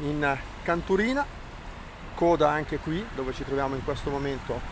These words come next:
a Camerlata, zona che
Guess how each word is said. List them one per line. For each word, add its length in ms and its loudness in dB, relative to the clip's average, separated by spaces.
a 60 -6
Camerlata, 720 2
zona 280 4
che 80 0